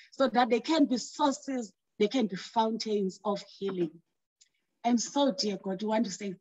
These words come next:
thank you. Your word is living and powerful. It is sharper than any double-edged sword. And you use it for healing of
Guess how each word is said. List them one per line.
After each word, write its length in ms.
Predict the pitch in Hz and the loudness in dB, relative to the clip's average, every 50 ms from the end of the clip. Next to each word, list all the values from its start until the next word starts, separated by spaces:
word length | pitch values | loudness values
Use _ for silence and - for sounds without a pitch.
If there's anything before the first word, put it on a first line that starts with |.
| _ - | _ -12
thank 340 | 190 190 185 175 - - - | -8 -6 -6 -6 -8 -10 -12
you. 200 | 160 165 160 165 | -12 -12 -12 -8
Your 160 | - 214 196 | -6 -4 -2
word 600 | 196 196 196 202 226 247 269 294 294 294 285 269 - - _ | -2 -2 0 2 2 2 4 2 2 2 0 -2 -4 -4 _
is 160 | 208 185 170 | -6 -6 -4
living 760 | 190 190 190 190 202 233 262 269 240 185 170 180 170 160 165 - - | -4 -6 -6 -2 0 2 2 2 2 0 -4 -6 -6 -6 -6 -8 -8
and 160 | 202 180 175 170 - - - | -6 -6 -6 -6 -8 -12 -8
powerful. 480 | 196 190 190 180 170 _ - 170 165 165 _ _ _ _ _ _ _ | -6 -6 -6 -6 -10 _ -8 -8 -8 -8 _ _ _ _ _ _ _
It 120 | - 269 254 | -2 2 2
is 240 | 302 240 - - | 2 2 2 0
sharper 400 | - - - 277 277 277 - 269 262 - | -2 -2 -2 -2 -2 0 -2 -2 -2 -2
than 180 | 220 - - - _ - | -4 -6 -6 -10 _ 4
any 400 | 302 311 320 311 311 285 269 254 - _ | 6 6 8 8 6 4 4 2 -2 _
double-edged 540 | 180 165 175 175 185 - - 196 180 - | -8 -8 -6 -8 -8 -8 -8 -8 -8 -8
sword. 400 | - - - - 180 170 160 165 - _ _ _ _ _ _ | -8 -10 -12 -12 -14 -14 -16 -18 -18 _ _ _ _ _ _
And 260 | 226 247 262 262 233 | 0 4 6 6 6
you 100 | 220 233 | 6 4
use 480 | 214 196 190 208 240 302 339 330 247 - | 2 2 2 2 4 6 6 4 4 4
it 220 | 302 311 302 - - - _ _ _ _ _ - | 4 4 4 2 -4 -12 _ _ _ _ _ -4
for 100 | 226 208 | -4 -4
healing 560 | 185 - - - 240 285 294 294 285 269 247 - - | -4 -8 -6 0 4 6 6 6 6 4 2 0 -2
of 180 | 208 208 196 | -6 -8 -8